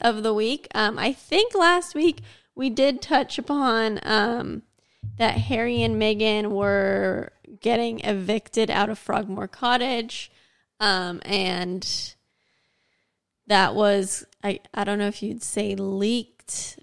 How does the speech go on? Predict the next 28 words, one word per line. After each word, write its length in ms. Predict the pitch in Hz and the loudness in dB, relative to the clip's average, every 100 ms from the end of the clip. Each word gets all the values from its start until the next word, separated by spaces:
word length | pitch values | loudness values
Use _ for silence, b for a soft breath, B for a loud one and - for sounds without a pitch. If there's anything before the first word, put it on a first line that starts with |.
| - | -6
but, 120 | 202 | -2
like, 180 | 196 - | -2 -4
Omid 360 | - 202 196 185 | -4 -2 -2 -4
Scobie, 540 | - - 247 254 254 | -6 -2 -2 0 -2
who 180 | 254 214 | -2 -2
we 160 | 202 202 | 0 0
know 420 | 196 196 196 196 | 0 0 -2 -2
is 180 | 202 196 | -6 -6
very 260 | 220 208 | -6 -6
close 500 | 202 - 262 269 269 | -8 -2 2 2 0
with 140 | 247 220 | -4 -2
the 60 | |
Sussexes, 1200 | 247 - 233 247 220 214 - - 226 233 208 214 | -4 -2 -2 -2 -4 -4 -8 -6 -4 -2 -2 -4
he 160 | - 208 | -6 -6
kinda 320 | 262 214 202 | 0 0 0
confirmed 680 | 202 202 196 214 208 196 196 | -4 -8 -6 -4 -4 -4 -2
it, 200 | 190 196 | -2 -2
and 120 | 185 | -4
eventually 1200 | 202 196 185 190 - 190 185 185 185 - - - _ _ | -4 -4 -4 -6 -4 -2 0 -2 -4 -6 -16 -20 _ _
someone 380 | - 196 185 190 | -8 -6 -4 -4
from 220 | - - | -4 -4
the 140 | - | -2
Sussex, 480 | 202 - - - - | -2 -2 -4 -6 -6
like, 140 | - | -8
spokesperson, 1200 | - - 190 151 - - - 208 180 - 220 208 - b b b | -8 -2 -2 0 -8 -10 -4 -4 -2 -4 -4 -4 -8 b b b
um, 420 | 196 175 156 160 - | 0 0 0 -6 -14
confirmed 720 | - 220 185 - 190 180 196 | -4 -2 -2 -4 -4 -4 -4
it. 300 | - - - | -2 -2 -6